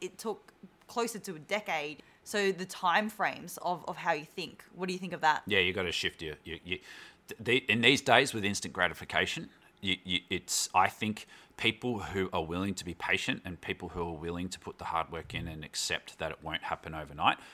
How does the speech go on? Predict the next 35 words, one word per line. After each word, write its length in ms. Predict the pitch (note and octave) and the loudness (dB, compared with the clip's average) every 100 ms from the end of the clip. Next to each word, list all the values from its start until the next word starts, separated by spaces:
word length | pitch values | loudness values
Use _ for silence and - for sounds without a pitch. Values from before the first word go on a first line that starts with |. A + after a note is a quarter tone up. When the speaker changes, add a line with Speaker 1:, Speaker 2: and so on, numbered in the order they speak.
| - - | -16 0
Speaker 2:
have 160 | G#2 | 2
a 40 | F#2+ | 2
huge 640 | - - - G2 G2+ F#2+ - | -2 -6 -2 0 0 -2 -6
advantage 800 | G2+ E2 E2 F2 E2 F#2 - - | -6 -4 -4 -4 -6 -6 -6 -6
over 220 | E2+ D2+ C#2+ | -6 -8 -10
people 540 | - E2 C#3 - G#3+ - - _ | -6 -6 -4 -10 -10 -16 -20 _
who 160 | - E3 - _ _ | -8 -8 -10 _ _
don't, 240 | - B2+ - _ - | -6 -6 -12 _ -16
who 80 | - | -10
don't 200 | - - - | -10 -10 -14
do 120 | - | -14
that. 140 | - - - - - - _ | -14 -16 -20 -20 -20 -20 _
Going 240 | A2 A2+ F#2+ | 2 2 -2
forward, 300 | F#2 E2 - | -4 -4 -2
so, 260 | F2 E2 - - - | 0 0 -4 -16 -12
you 80 | F2 | -6
know, 100 | E2 | -4
if 160 | D#2+ A2+ | -4 0
you're 220 | A2 F2+ | 0 0
young 420 | D#2+ E2+ E2+ E2+ | -2 -4 -4 -6
and 200 | D#2 D2+ - | -10 -14 -14
in 180 | F2 D#2 | -12 -8
your 100 | D2+ | -6
early 220 | D#2+ D#2+ D#2 | -6 -8 -8
twenties 760 | - D#2 D#2 D2+ - - - - | -8 -8 -8 -8 -6 -8 -10 -8
listening 340 | D#2 - D#2+ | -8 -6 -8
to 140 | D#2+ D#2+ | -8 -8
this 400 | D2+ C#2+ - - | -6 -4 -6 -6
and 360 | E2 D#2 D#2 D2+ | -8 -10 -10 -12
you 420 | E2 E2 D#2+ D#2 - _ _ _ _ _ _ _ _ | -10 -8 -8 -10 -14 _ _ _ _ _ _ _ _
are 120 | F#2+ | 4
willing 400 | F2+ D2+ D2+ F#2 G#2 | 4 -2 -6 -8 -8
to 120 | E2 | -6
be 140 | F#2+ | -8
patient 640 | - - - - G#2 - | -6 -8 -6 -6 -8 -12